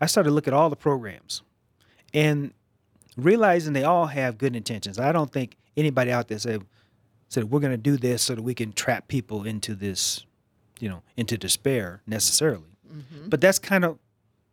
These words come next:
Speaker 1: what happens. You know, the, the welfare and all these things, they start out with good intentions, but the problem is that they don't have a way to get you off of that, get you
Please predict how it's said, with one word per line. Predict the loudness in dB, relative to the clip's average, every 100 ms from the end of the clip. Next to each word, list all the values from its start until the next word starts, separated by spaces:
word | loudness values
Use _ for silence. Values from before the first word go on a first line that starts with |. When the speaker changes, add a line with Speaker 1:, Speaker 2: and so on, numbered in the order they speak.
| _
Speaker 1:
what | 4 4
happens. | 4 0 -6 -8 -8 -8 _
You | -4 -2
know, | -2 -4
the, | -2 -4 -4 -8
the | 0
welfare | 2 2 0 0 2 2
and | 0
all | -2 0
these | 0 -2
things, | 0 0 0 -4
they | -4
start | -2 2 2 2
out | 0 -2 _ _ _ _ _ _ _
with | -2
good | 4 4
intentions, | 2 2 0 0 -8 -10 -14 _ _ -20 -16 -2
but | -2
the | 2
problem | 4 4 4 -2 -2
is | -4
that | -2 2
they | 2
don't | 2 0
have | 0 0
a |
way | 2 2 0
to |
get | 0 -2 0 -2
you | -2 _ 2
off | 4 2 -4
of | -10
that, | -12 -14 _
get | -2 -2
you | -6